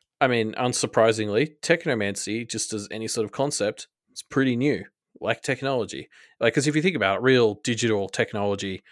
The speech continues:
like, hasn't been big for long enough to, to really have been much of a thing. Um, it's like, it, it, like, even the term technomancy only first popped up in the nineteen nineties,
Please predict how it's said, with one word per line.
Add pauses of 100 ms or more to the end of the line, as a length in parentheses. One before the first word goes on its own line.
(240)
like,
hasn't
been (300)
big (300)
for
long
enough
to,
to
really
have
been
much
of
a
thing.
Um, (300)
it's
like,
it,
it,
like,
even
the
term
technomancy
only
first
popped
up
in
the
nineteen
nineties,